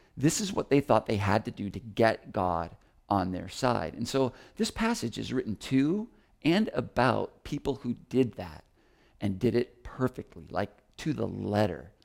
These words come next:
which is more than a little bit surprising because God is ripping them up one side and down the other here. Now, why? Because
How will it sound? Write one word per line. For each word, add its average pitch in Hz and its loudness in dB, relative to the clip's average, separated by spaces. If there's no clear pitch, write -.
which 135 -2
is 131 -2
more 156 0
than 240 0
a 165 0
little 156 -4
bit 156 -6
surprising 175 -2
because 107 -6
God 131 -2
is 110 -8
ripping 117 0
them 85 -8
up - -2
one 123 2
side 127 -2
and 107 -2
down 107 2
the 110 -2
other 120 -2
here. - -16
Now, - -8
why? 123 -6
Because 190 -2